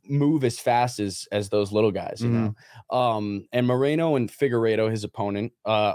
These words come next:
Speaker 1: are well acquainted. This is gonna be their third fight. Um, the, their first one was razor thin, so close that it went to a draw.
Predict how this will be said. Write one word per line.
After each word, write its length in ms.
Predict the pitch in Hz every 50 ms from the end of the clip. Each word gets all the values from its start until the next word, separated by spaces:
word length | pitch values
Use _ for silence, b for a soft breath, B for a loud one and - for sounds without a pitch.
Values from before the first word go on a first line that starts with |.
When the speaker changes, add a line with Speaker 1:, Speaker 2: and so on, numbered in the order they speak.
| - -
Speaker 1:
are 260 | 113 113 110 107 107
well 260 | 110 117 123 135 139
acquainted. 500 | 135 - - 120 107 107 101 - 110 104
This 140 | 107 104 -
is 100 | 110 104
gonna 160 | 120 110 107
be 100 | 95 107
their 160 | 101 104 107
third 400 | 101 - - 120 120 123 123 123
fight. 360 | - - 117 107 101 107 117 - b b b b b b b b _ 107
Um, 560 | 110 110 107 104 101 98 95 101 101 95 - _ _ _ _ _ _ _ _ _ _ _ _ _ _ 113
the, 120 | 110 123 110 - -
their 140 | 110 123 120
first 320 | - - 175 180 - -
one 180 | 143 131 123 117
was 160 | 110 - 101
razor 360 | 104 113 120 120 120 120 113
thin, 380 | - - - 113 107 107 110 107
so 340 | - - 123 117 117 117
close 460 | 110 - - - 113 110 113 110 - -
that 140 | 107 101
it 80 | 101 92
went 200 | 101 104 104 -
to 120 | - 110
a 40 | 107
draw. 460 | 95 92 107 107 104 104 101 113 120